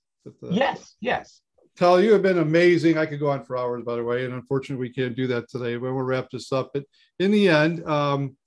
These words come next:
Speaker 1: how can our listeners get in touch with you, if that's okay, uh, to get, communicate with you if, in any way?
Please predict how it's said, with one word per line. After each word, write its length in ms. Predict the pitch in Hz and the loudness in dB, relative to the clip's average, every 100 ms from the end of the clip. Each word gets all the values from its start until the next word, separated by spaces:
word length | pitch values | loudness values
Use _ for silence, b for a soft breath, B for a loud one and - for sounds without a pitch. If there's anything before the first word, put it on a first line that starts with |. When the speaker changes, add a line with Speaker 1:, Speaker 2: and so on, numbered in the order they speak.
| _ _ - | _ _ -10
Speaker 1:
how 180 | 165 190 | -4 -2
can 360 | 190 190 165 - | -2 -4 -6 -8
our 140 | 156 151 | -2 0
listeners 360 | 160 165 160 | 0 -2 -4
get 120 | 139 165 | -4 -6
in 60 | |
touch 260 | 139 156 190 | -4 -4 -4
with 120 | 170 | -6
you, 220 | 135 156 | -4 -2
if 100 | 147 - | -2 -2
that's 220 | 131 143 | -4 -4
okay, 480 | 135 135 131 165 175 | -6 -4 -2 0 -2
uh, 300 | 127 123 135 - 180 135 - | -4 -8 -10 -12 -12 -12 -12
to 100 | 123 | -8
get, 200 | 131 131 | -8 -4
communicate 460 | 147 147 147 151 | -4 -2 -4 -6
with 160 | 139 135 | -8 -6
you 240 | 147 214 | -4 -4
if, 120 | 151 147 | -6 -8
in 100 | 131 | -8
any 200 | 131 139 | -6 -4
way? 320 | 135 165 208 | -2 -4 -6